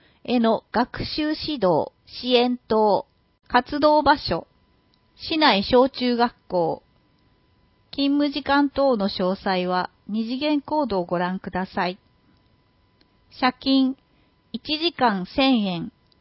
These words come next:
交通費込み。申し込み問い合わせ、二月二十八日金曜までに、履歴書を提出。窓口、郵送。古賀庁舎、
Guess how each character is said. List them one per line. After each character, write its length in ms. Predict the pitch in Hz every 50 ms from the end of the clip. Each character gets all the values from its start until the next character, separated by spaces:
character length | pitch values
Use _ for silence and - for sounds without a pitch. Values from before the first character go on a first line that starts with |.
| _ _ _ _ -
交 240 | - 277 277 277 269
通 200 | - - 269 277
費 200 | 262 - - -
込 140 | - 214 196
み。 200 | 185 175 170 _ _ _ _ _ _ _ _ _ _ _ _ _ _ _ _ _ -
申 220 | 240 254 269 311
し 100 | 311 - -
込 140 | - 311 311
み 140 | 311 311 294
問 280 | - 302 269 262 269
い 80 | 262 262
合 100 | 254 254
わ 140 | 254 277 262
せ、 320 | - - 254 254 247 - _ _ _ _ _ _ _ _ _ _ _ - -
二 100 | 269 320
月 300 | 330 339 339 - 262 247
二 200 | 226 240 262 254
十 220 | - 269 262 262
八 320 | 226 240 - - - 226
日 280 | 220 214 208 - - - -
金 260 | - 247 254 262 262
曜 220 | 277 285 285 285
ま 120 | 226 196 202
で 140 | - 185 185
に、 240 | 170 165 165 - _ _ _ _ _ _ _ _ _ -
履 100 | 220 240
歴 260 | 262 294 285 - -
書 200 | - - 285 285
を 80 | 294
提 280 | 285 - 214 190 185 190 - - - - -
出。 160 | 175 180 - _ _ _ _ _ _ _ _ _ _ _ _ _ -
窓 300 | 233 240 247 240 302 302
口、 180 | 247 208 196 - - - - _ _ _ _ _ _ -
郵 220 | 226 240 240 247
送。 480 | - - - 233 233 226 220 - - _ _ _ _ _ _ _ _ _ _ _ _ _ _ _ _ _ _ _ _ _
古 120 | - 294 294
賀 140 | 294 302 320
庁 280 | - - 311 302 294 269
舎、 380 | - - - 196 190 180 -